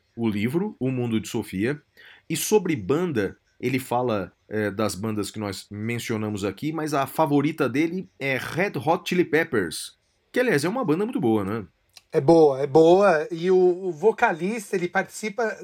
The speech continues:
Speaker 2: daquele que é, na minha opinião, um dos melhores filmes de todos os tempos, que é o Caçadores de Emoção. Lembra do Caçadores de Emoção?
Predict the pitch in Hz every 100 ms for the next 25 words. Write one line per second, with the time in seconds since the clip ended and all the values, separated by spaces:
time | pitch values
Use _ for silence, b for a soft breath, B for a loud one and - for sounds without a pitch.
0 | 175 160 165 165 214 202 214 202 196 190
1 | 190 185 180 165 214 190 175 185 214 202
2 | 202 202 180 - 208 170 180 - 185 190
3 | 208 247 - B B B B B - 190
4 | 208 226 214 208 202 214 196 233 254 -
5 | 208 170 208 269 196 165 160 143 170 156
6 | 139 147 139 - 220 185